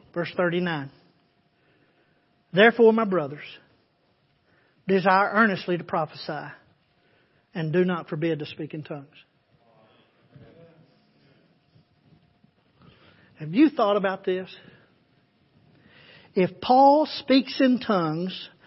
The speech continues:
more frequently and more fervently, that's what the word more means there, more frequently and more fervently than anyone else,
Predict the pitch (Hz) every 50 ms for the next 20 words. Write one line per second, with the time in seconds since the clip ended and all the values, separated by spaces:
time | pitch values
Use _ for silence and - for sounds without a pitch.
0 | - _ 180 180 196 208 214 190 208 - - 240 285 - - - 302 311 294 269
1 | 269 285 269 240 214 208 214 208 185 - - 277 269 233 180 190 185 185 180 190
2 | 180 196 190 - - 202 196 - 190 185 190 185 180 180 185 196 196 180 165 151
3 | 151 156 156 156 151 - - 165 160 165 - - - - - - - 196 202 190
4 | 185 - - 226 277 269 - 311 320 302 285 277 294 269 233 214 214 202 - -
5 | 247 240 240 220 190 202 196 175 185 185 165 185 190 226 - 220 247 269 269 262
6 | 254 254 240 240 - 202 202 175 156 156 165 -